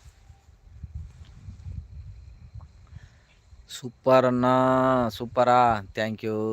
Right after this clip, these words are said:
அபிராஜன் இருக்கிறீங்களா இல்லையா? "பார்க்க முடியலையே சாமி"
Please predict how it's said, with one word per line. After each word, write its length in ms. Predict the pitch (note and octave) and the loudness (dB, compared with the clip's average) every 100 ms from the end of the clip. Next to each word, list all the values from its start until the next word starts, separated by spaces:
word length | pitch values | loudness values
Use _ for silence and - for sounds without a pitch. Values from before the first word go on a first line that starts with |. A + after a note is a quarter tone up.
| A2 A2+ | -4 -2
அபிராஜன் 500 | C3+ D#3 D3 D3 C#3+ | 4 4 6 2 0
இருக்கிறீங்களா 460 | C3 C#3+ D3 C#3 C3+ C#3+ | -6 -4 -2 2 2 2
இல்லையா? 420 | C3+ B2 C3+ B2+ C3 B2+ B2+ B2+ _ _ _ _ - - - _ _ _ | -2 -2 0 0 0 -4 -10 -14 _ _ _ _ -20 -20 -20 _ _ _
"பார்க்க 380 | - C3+ - C3+ | -2 -2 2 0
முடியலையே 440 | C3+ C3+ C3+ C#3 C3+ | 2 -2 0 2 0
சாமி" 560 | - B2 C#3 D3 D3 | 0 -2 -2 0 0